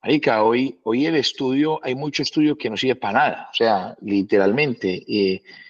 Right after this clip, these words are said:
eh, hoy en día, más importante que, o sea, después de aprender inglés, es, es aprender a tirar código, es fundamental para los pelados, o sea, es algo que,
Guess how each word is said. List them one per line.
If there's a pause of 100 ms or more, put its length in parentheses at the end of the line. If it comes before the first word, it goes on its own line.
(300)
eh,
hoy
en
día,
más
importante
que,
o
sea,
después
de
aprender
inglés, (140)
es,
es
aprender
a
tirar
código,
es
fundamental
para
los
pelados,
o
sea,
es
algo
que,